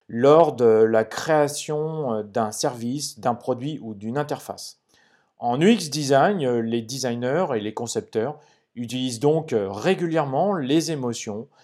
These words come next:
pour développer des produits, des services ou des interfaces interactives. Donc, euh, provoquer une émotion est l'un des enjeux, euh, vra-, vraiment importants dans une interface.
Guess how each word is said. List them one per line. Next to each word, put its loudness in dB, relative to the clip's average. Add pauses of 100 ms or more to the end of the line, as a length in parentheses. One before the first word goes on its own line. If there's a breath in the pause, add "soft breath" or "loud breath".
(240 soft breath)
pour -4
développer 2
des -4
produits, -4
des -6
services -4 (340 soft breath)
ou 0
des 0
interfaces 0 (200)
interactives. -2 (1040)
Donc, 0
euh, 6
provoquer 8
une -2
émotion -4 (100)
est -2
l'un 2
des -4
enjeux, -4
euh, -6 (100)
vra-, 2
vraiment 6
importants 0 (460 soft breath)
dans 2
une -2
interface. -4